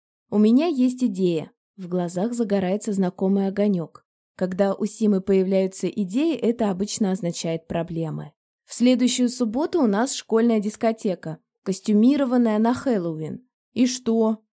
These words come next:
А то, что это твой шанс показать себя с другой стороны. Не как Майка в джинсах, а как Майя, красивая, соблазнительная девушка. «Сима, ты с ума сошла?» — качаю головой.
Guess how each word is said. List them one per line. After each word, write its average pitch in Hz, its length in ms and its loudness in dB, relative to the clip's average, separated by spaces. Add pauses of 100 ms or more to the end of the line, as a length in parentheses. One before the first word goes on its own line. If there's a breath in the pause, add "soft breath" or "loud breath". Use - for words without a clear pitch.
(140)
А 220 180 2
то, 269 300 -2
что 254 220 0
это 233 280 0
твой 226 280 0
шанс 240 420 -2
показать 226 540 0
себя 196 300 -2
с 185 60 -8
другой 190 380 0
стороны. 220 680 2 (320)
Не 247 200 6
как 254 360 0
Майка 247 420 2
в 202 60 -2
джинсах, 226 560 0 (200)
а 180 120 -2
как 247 300 -2
Майя, 247 640 4 (100)
красивая, 202 760 -2
соблазнительная 208 920 2
девушка. 185 720 -2 (460)
«Сима, 220 560 2
ты - 180 -4
с - 140 -6
ума 233 320 4
сошла?» — 190 600 -2 (260)
качаю 180 420 -2
головой. 175 600 -4